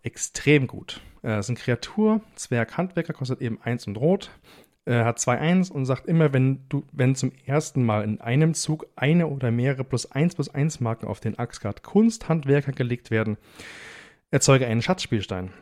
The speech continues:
Das heißt, die eins eins Marken lege ich auf ihn, bekomme dafür einen, äh, Speisespielstein eben noch durch Rocco und noch einen Schatzspielstein.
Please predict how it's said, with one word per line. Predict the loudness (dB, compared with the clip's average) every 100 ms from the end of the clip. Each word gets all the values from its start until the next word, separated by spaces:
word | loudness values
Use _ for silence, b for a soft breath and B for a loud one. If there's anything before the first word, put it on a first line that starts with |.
| B -4
Das | -2 2
heißt, | 2 0 -4
die |
eins | -2 0
eins | 0 0
Marken | 2 0 0 0 0 B -2
lege | 0 0
ich | -2
auf | -2
ihn, | 4 6 6 B B
bekomme | 0 6 6 6
dafür | 4 2 0 0 -2
einen, | -6 -8 -12 B -14
äh, | -6 -6
Speisespielstein | 0 4 4 2 0 0 2 2
eben | 2 0
noch | 0
durch | -2 0
Rocco | -2 0
und | -2 -2 -2 -6
noch |
einen | -4 -6
Schatzspielstein. | -4 -8 -8 -8 -8 -10